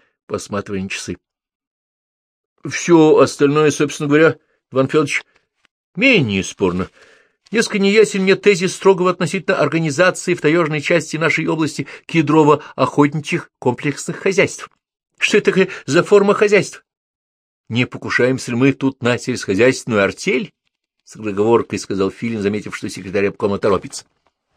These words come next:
«Вот это место статьи. Прочтите, Иван Фёдорович». Максим отчеркнул два абзаца. Ефремов не спеша прочитал их. «Вы не правы, товарищ Филин», —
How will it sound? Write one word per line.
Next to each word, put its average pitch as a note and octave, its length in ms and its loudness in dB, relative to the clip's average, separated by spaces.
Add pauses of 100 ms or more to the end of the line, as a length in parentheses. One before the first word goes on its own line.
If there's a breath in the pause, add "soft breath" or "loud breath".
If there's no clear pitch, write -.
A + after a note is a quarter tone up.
(340)
«Вот - 220 -6
это A2 220 -2
место G#2+ 320 -4
статьи. - 480 -8 (520)
Прочтите, A#2 720 0
Иван F2+ 200 0
Фёдорович». - 420 -6 (480)
Максим F#2 280 -8
отчеркнул G2 480 -4
два F#2 180 -2
абзаца. E2+ 420 -6 (640)
Ефремов F#2 600 -6
не A2+ 120 -6
спеша F#2+ 500 -4 (180)
прочитал - 460 -14
их. - 160 -14 (1500)
«Вы D#2 200 -4
не F#2 140 -4
правы, G#2 400 2
товарищ A#3 520 -2
Филин», — E2 440 -8